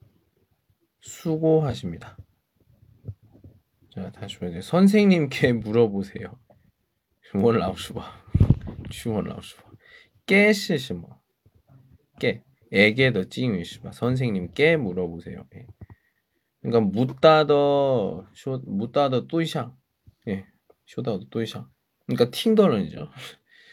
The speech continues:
그래서 선생님께 물어보세요. 그다음에 어떻게 길을 찾았습니까? 어떻게? 어떻게?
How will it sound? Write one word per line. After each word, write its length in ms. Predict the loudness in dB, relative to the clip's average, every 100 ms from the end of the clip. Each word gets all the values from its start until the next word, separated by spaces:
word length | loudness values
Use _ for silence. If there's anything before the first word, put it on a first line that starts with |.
| -20 _ _
그래서 200 | _ -12 -6
선생님께 920 | -4 -2 -2 0 -2 -4 -2 2 2 2 _
물어보세요. 480 | -8 -6 -6 -14 _ -20 _ _ _ _ _ _ _ _ _ _ _
그다음에 240 | -4 -2 6
어떻게 600 | 6 6 4 2 2 0
길을 280 | 0 -2 -2
찾았습니까? 920 | -2 -4 -4 -10 -12 -6 -4 -2 -4
어떻게? 720 | -2 -4 -2 -4 -4 -10 -10 -14 _ _ _ _ _ _ -10
어떻게? 840 | -6 -2 -2 -4 -8 -6 -6 -8